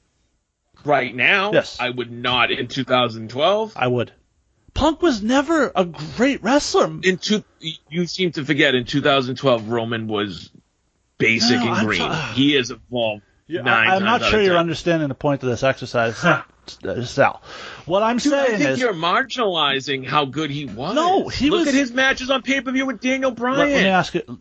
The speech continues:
Speaker 2: Here's, here's the thing, okay? If <laughs>
Speaker 1: I got a better one for you. Tell me his
Speaker 2: Hold on,
Speaker 1: match
Speaker 2: hold on.
Speaker 1: with Cena at Money in the Bank wasn't five stars. Was it five stars or not?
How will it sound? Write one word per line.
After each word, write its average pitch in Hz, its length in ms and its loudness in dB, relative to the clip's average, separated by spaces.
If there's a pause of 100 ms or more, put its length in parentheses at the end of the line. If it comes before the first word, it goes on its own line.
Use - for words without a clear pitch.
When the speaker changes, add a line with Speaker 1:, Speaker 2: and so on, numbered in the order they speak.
Speaker 2:
Here's, 147 380 0
here's 123 260 0
the - 100 -4
thing, 98 100 -4
okay? 117 260 -2 (1400)
If - 260 0 (960)
<laughs> - 300 0 (1500)
Speaker 1:
I 214 120 4
got 247 120 4
a 170 60 2
better 233 220 4
one 131 180 -4
for 117 200 -8
you. 90 160 -4 (920)
Tell 208 300 0
me 240 160 -4
his 220 100 0
Speaker 2:
Hold 180 140 2
on, 120 40 2
Speaker 1:
match 170 240 0
Speaker 2:
hold 160 140 -2
on. 147 60 0
Speaker 1:
with - 60 -14
Cena 147 560 0
at 139 120 -8
Money 151 200 2
in 147 80 0
the 151 40 -6
Bank 135 280 2
wasn't 127 320 -4
five 110 260 0
stars. - 480 -14 (680)
Was 147 240 4
it 143 120 -2
five 151 240 2
stars 123 300 -4
or 107 40 -14
not? - 180 -12